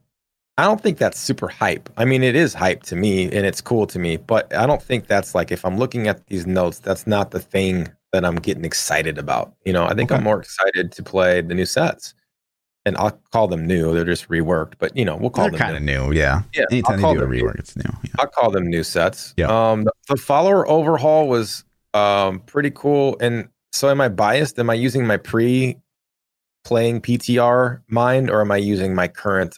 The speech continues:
Speaker 1: "Okay, I've played things now" mind?
Speaker 2: Mm-hmm.
Speaker 1: How do you want me
Speaker 2: Mm-hmm.
Speaker 1: to answer it? Answer it as last week or answer it as this week?
Speaker 2: I mean, you gotta bring your knowledge into it, right? You can't,
Speaker 1: Okay.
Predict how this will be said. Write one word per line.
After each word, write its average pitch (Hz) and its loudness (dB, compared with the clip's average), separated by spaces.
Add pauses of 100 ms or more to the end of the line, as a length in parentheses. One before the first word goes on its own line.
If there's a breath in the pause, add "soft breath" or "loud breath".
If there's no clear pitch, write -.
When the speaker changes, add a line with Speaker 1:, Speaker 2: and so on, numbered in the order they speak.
Speaker 1:
"Okay, 92 -2
I've 82 -2
played 90 -2
things 78 -4
now" 76 -6 (640)
mind? 69 -4 (160)
Speaker 2:
Mm-hmm. 78 0 (180)
Speaker 1:
How - -2
do 92 2
you 123 2
want 120 2
me 76 -2
Speaker 2:
Mm-hmm. 92 -4
Speaker 1:
to 92 -4
answer 90 -8 (100)
it? - -12 (260)
Answer 113 2
it 101 0
as 90 0
last 101 0
week 156 0
or - -2
answer 101 0
it 90 2
as 85 -2
this 85 -2
week? - -8 (960 loud breath)
Speaker 2:
I 165 2
mean, 190 4
you 160 4
gotta 147 4
bring 104 4 (360 loud breath)
your 98 2
knowledge 95 2
into 90 0
it, 85 2
right? 87 2
You 95 0
can't, 95 -2
Speaker 1:
Okay. 117 -2